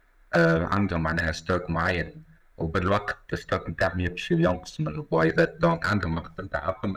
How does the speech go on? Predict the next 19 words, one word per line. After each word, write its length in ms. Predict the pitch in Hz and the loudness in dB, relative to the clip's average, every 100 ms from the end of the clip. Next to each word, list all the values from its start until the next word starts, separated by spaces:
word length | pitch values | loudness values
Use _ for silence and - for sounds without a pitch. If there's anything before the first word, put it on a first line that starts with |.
| - | -2
أي، 260 | 101 120 - - - _ | -2 -4 -10 -20 -20 _
بالنسبة 340 | - 107 - 95 | 0 0 0 0
للرجال، 760 | 90 90 85 95 104 101 98 95 | 2 2 2 4 4 2 0 0
آه، 560 | 92 92 92 92 87 | 2 2 2 2 2
لا، 380 | 85 82 - - - | 0 -2 -4 -12 -10
من 100 | 87 | -4
ال-، 540 | 92 85 85 85 82 | -2 0 0 0 0
من 60 | 82 | 0
البلوغ 480 | 95 85 85 92 - | -2 -2 -2 -2 -2
حتى 300 | - - 95 - | -6 -4 -4 -4
الموت، 560 | 80 90 92 87 _ - | -2 -2 -2 -6 _ 0
آه، 320 | 87 87 87 - _ _ _ - | 4 4 2 -4 _ _ _ -16
ديما، 1400 | - 95 92 87 87 87 170 170 165 80 82 165 82 82 - _ _ _ _ _ _ _ _ | -2 2 4 4 4 4 4 2 0 -2 -2 -2 -2 -6 -12 _ _ _ _ _ _ _ _
ديما 280 | - 92 90 | -2 0 0
الستوك 640 | 87 87 - - 92 - | 0 -2 -2 -2 -2 0
يتجدد، 480 | 90 82 82 - - | -2 2 0 -2 -6
ديما 200 | 82 78 | -4 0
معناها 320 | 78 82 82 82 | 0 2 2 0
شغالين. 460 | - 160 78 - | 0 0 0 -2